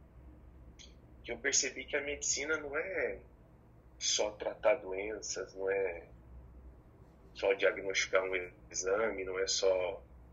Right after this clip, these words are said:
A medicina dá conforto. Nem que seja segurar uma mão no, de um paciente terminal e de um familiar que tá ali agoniado.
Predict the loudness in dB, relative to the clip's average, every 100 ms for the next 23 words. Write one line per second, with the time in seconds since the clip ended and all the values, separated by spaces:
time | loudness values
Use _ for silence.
0 | -20 -20 -20 -20 -20 -20 -18 -16 -2 -2
1 | 0 -2 -2 -2 -2 -2 -2 -6 -4 -4
2 | -4 -6 -14 -14 -20 -20 -20 -20 -20 -20
3 | -20 -20 -20 -8 -6 -2 0 2 2 2
4 | 2 2 4 2 0 -2 -4 -4 -8 -12
5 | -16 -10 -10 -8 -4 -4 -4 -4 -4 -4
6 | -2 0 0 -2 -10 -14 -8 -8 -4 -4
7 | -4 0 0 0 -6 -4 -4 -6 -4 -2
8 | -2